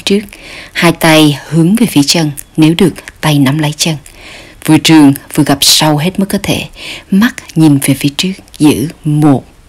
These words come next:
Hít thở sâu. Hai. Ba. Bốn.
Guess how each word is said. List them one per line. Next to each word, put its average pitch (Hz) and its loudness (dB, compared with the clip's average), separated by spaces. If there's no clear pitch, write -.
Hít 214 0
thở 113 -2
sâu. 143 0
Hai. 165 -2
Ba. 156 0
Bốn. 160 4